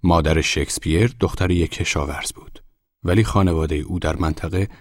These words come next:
از موقعیت اجتماعی بسیار خوبی برخوردار بودند. بیسوادی در دوران مری امری عادی و معمولی بود. در زمانهٔ او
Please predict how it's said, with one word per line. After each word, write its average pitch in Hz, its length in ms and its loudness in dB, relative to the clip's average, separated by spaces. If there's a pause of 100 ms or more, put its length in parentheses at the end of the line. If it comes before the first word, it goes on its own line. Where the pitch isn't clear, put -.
از 90 180 -2
موقعیت 92 460 2
اجتماعی 82 600 -2
بسیار 76 460 -2
خوبی 73 320 -2
برخوردار - 560 -12
بودند. - 440 -16 (880)
بیسوادی 92 560 4
در 104 140 4
دوران 82 400 2
مری 76 480 -2 (400)
امری 95 320 2 (100)
عادی 82 360 -2
و 98 80 4
معمولی 95 500 0
بود. - 280 -20 (720)
در 90 100 4
زمانهٔ 95 520 4
او 117 220 4